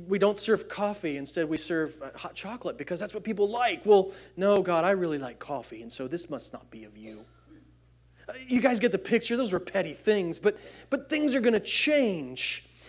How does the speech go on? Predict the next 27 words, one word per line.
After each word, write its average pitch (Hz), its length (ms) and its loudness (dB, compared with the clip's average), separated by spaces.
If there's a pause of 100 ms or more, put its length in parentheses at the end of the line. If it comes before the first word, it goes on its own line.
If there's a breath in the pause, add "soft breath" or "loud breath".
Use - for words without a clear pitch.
(120 loud breath)
And 214 100 4
if 220 100 2
we 269 120 6
respond 247 640 4
like 208 200 4
the 196 80 4
Naz-, 220 360 2
the 208 180 -4
people 214 280 2
of 170 80 2
Nazareth 196 500 2 (220 loud breath)
in 214 160 4
unbelief 208 720 4
and 190 120 2
rejection, 165 760 0 (760 soft breath)
we 214 100 4
stand 254 380 4
the 208 60 4
chance 247 360 0
of 175 140 0
missing 202 360 0
out 214 180 -4
on 170 80 -4
the 147 60 -4
move 180 260 -2
of 135 180 -8
God 180 320 -8